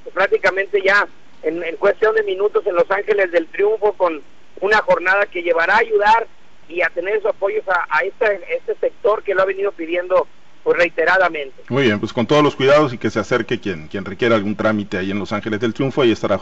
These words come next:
Speaker 2: la jornada de apoyo. Secretario, ayer, eh, tuvieron reunión de la, de la Comisión Intersecretarial para el tema de los desplazados y bueno, se tuvieron acuerdos ahí en el reparto,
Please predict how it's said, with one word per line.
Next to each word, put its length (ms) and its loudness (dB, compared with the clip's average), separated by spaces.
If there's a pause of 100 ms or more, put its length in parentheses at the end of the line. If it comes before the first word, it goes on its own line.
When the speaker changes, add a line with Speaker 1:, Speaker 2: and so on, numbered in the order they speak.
Speaker 2:
la 140 2
jornada 260 4
de 60 8
apoyo. 340 4 (340)
Secretario, 460 2
ayer, 260 6
eh, 160 6
tuvieron 240 6
reunión 340 4
de 100 2
la, 320 6
de 120 2
la 300 4
Comisión 280 2
Intersecretarial 1080 4
para 320 4
el 140 0
tema 200 4
de 80 4
los 120 2
desplazados 800 4
y 20 -2
bueno, 240 2
se 140 -2
tuvieron 340 2
acuerdos 460 4
ahí 200 8
en 140 6
el 80 4
reparto, 640 4